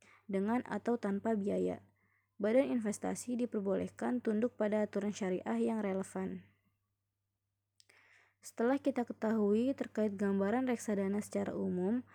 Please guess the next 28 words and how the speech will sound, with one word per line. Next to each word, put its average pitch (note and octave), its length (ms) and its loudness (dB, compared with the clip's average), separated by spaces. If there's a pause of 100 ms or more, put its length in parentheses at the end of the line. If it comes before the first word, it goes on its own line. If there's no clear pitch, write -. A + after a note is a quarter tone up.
(320)
maka A3 400 0
kita C#4 240 -2
langsung B3 320 0
saja G#3 400 0
ke C#4 160 0
perhitungan G#3 560 0
zakat G3 320 -2
investasi G#3+ 640 -2
reksadana G3+ 640 -2 (400)
oleh A#3 240 2
Dodi F#3 400 0 (320)
yang C4+ 160 2
memiliki A#3+ 480 2
total A3 400 0
investasi G#3 560 -2
sebesar F#3+ 480 -2
dua F#3 320 0
ratus A#3+ 240 -4
lima A3 160 0
puluh G#3 240 2
juta G3+ 400 0
rupiah. F3 400 -4 (1040)
Nisab B3+ 400 2
dari A#3+ 160 6
zakat A3 320 0
investasi G#3+ 800 -2
yaitu G#3+ 400 0
senilai G#3+ 640 0